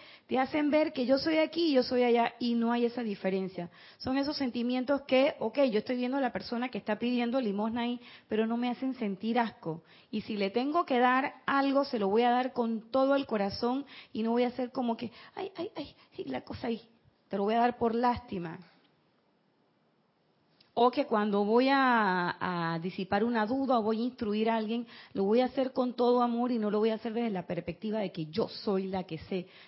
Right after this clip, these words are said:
ni nada por el estilo. Entonces, esas cosas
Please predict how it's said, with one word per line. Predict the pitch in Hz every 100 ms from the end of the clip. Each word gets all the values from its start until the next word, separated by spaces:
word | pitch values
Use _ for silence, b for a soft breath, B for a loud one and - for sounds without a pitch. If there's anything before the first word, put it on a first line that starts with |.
| _
ni | 226 233
nada | 247 311
por | 330 311
el | 277
estilo. | 240 359 370 196
Entonces, | 185 233 285 277 B B B -
esas | 339 320 285
cosas | - 269 - 190